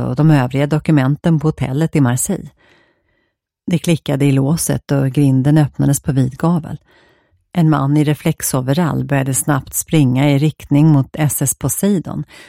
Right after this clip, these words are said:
fartyget som Christina skulle åka med och som tillhörde välgörenhetsorganisationen Medicine for All.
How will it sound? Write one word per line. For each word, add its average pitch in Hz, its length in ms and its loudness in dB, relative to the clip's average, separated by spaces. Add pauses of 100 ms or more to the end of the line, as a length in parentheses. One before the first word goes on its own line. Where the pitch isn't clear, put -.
(240)
fartyget 139 720 0
som 143 260 2
Christina 123 540 0
skulle 127 540 0
åka 156 420 0
med 127 240 0
och 127 80 -4
som 131 320 0
tillhörde 131 680 2
välgörenhetsorganisationen 131 1500 2 (460)
Medicine 147 600 2
for 165 240 0
All. - 140 -8